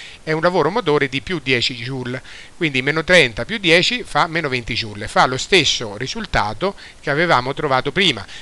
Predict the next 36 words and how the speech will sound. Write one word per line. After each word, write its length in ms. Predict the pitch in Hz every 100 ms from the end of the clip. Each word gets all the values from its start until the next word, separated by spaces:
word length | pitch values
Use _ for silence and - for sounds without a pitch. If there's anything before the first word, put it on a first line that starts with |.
| -
Quindi 240 | 165 135
anche 300 | 131 220 190
cambiando 460 | 139 139 151 175 143
percorso, 760 | 147 - 190 156 120 - 208 - - -
questo 180 | 113
percorso 400 | 117 117 165 147
è 60 | 113
diverso 480 | 123 170 143 - 113
rispetto 340 | 117 120 -
a 60 | 110
quello 240 | 131 117
di 100 | 170
prima, 400 | 180 165 143 175 - - -
però 320 | - 220 156 -
il 140 | 165
risultato 760 | 151 226 175 139 139 143 147 131
del 140 | 156
lavoro 420 | 190 131 127 123 127
è 100 | 120
lo 120 | 117
stesso, 480 | - 113 110 - 123
il 100 | 170
lavoro 380 | 185 147 156
non 200 | 143 135
cambia. 500 | 113 113 113 113 117 117 - - - - -
È 100 | 196
scritto 360 | - 170 -
infatti 400 | 160 - 139 127
anche 180 | 127 143
qua 240 | - 165 117
il 100 | 123
lavoro 460 | 143 175 147 117
da 220 | 117 135
A 20 | 127
a 60 | -
B, 240 | 139